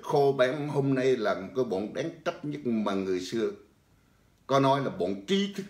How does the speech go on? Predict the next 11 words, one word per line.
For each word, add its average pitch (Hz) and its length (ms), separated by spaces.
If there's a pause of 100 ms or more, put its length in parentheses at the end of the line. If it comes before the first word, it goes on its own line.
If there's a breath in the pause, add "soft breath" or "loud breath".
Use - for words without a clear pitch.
(120)
yếu 247 240
đuối, 262 220 (880)
kém 277 320
hèn 143 400
trước 277 140
cái - 120
cảnh 196 280
vốc 269 120 (140)
phá 233 380
gia 202 200
vong, 202 360